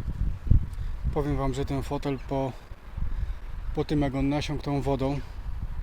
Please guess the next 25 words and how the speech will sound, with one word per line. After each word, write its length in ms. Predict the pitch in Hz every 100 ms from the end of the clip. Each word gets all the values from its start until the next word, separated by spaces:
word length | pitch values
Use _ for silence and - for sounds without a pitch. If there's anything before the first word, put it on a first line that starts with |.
| - - - -
to 120 | -
dobre 320 | 131 135 135 131
ze 120 | 135
trzydzieści 440 | - 127 131 -
kilo 260 | 123 127 110
waży. 220 | 113 107 95 - - -
Tak 120 | 127
go 120 | 135
przeciągnąć 600 | 131 - 143 156 143 135
przez 200 | - 139
całą 280 | - 139 131
plażę, 400 | 127 135 135 135
to 320 | - 131 127 127
<laughs> 180 | 131 -
powiem 340 | - 208 165
wam, 240 | 147 147
że 140 | 131 135
się 140 | 127
troszeczkę, 600 | 123 120 - 120 - 123 - - - - - - - - - - - -
troszkę 340 | - 175 - 165
się 100 | -
zmęczyłem. 500 | 147 143 - 117 95 101
No 100 | 185
ale 220 | 190 165
nic. 240 | 117 -